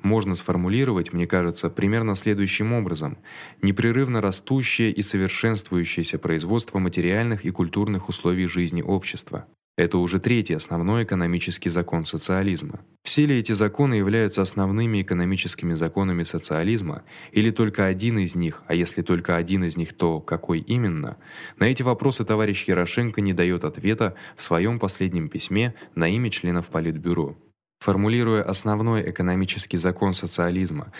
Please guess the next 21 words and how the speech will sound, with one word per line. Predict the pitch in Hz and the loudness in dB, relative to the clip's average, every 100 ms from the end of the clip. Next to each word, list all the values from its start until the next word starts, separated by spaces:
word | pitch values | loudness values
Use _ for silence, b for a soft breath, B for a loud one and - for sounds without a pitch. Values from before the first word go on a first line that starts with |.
| B | B
в | - | -4
своем | 87 87 95 | 0 2 2
письме | 95 90 104 104 | 0 0 0 0
на | 92 | 2
имя | 90 87 | 0 0
членов | - 98 92 85 | 0 0 0 -2
Политбюро, | 82 82 76 82 92 117 - B B - | -2 -2 0 0 2 0 -4 B B -2
он, | 113 123 117 | 2 2 0
надо | 101 107 104 | 0 0 0
полагать, | - 98 95 101 95 - - - | 0 2 2 2 0 -4 -20 -8
забыл, | 90 104 127 135 139 78 - | -2 0 0 2 2 0 -6
что | - - 87 - | -6 0 2 0
в | - | -4
своей | - 90 90 90 | -2 0 2 2
речи | 92 92 - | 2 0 -2
на | 80 | -4
пленуме | 78 92 87 80 | -2 0 0 -2
дискуссии | 78 82 - 120 - 82 - | -2 -2 0 -2 -2 -4 -4
три | - | -2
месяца | 90 90 80 - | 0 0 -4 -4
назад | 78 80 92 113 | -2 0 0 0